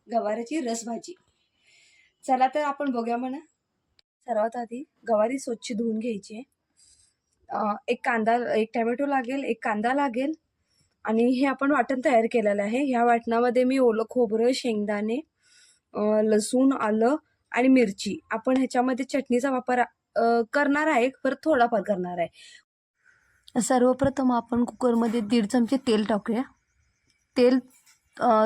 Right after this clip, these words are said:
तुम्हाला जितकं हवं त्या पद्धतीनं तुम्ही कमी जास्त करू शकता त्यामध्ये. अ, लगेच तेल गरम झालं की त्यामध्ये थोडेसे जिरे टाकूया.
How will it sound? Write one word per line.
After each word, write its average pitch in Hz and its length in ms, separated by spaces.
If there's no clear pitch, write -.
तुम्हाला 254 240
जितकं 302 300
हवं 269 240
त्या 254 160
पद्धतीनं 220 540
तुम्ही 214 160
कमी 214 240
जास्त 214 320
करू 240 180
शकता 214 360
त्यामध्ये. 185 460
अ, 247 60
लगेच 226 420
तेल 254 140
गरम 277 260
झालं 262 160
की 254 100
त्यामध्ये 233 300
थोडेसे 233 340
जिरे 233 280
टाकूया. 226 400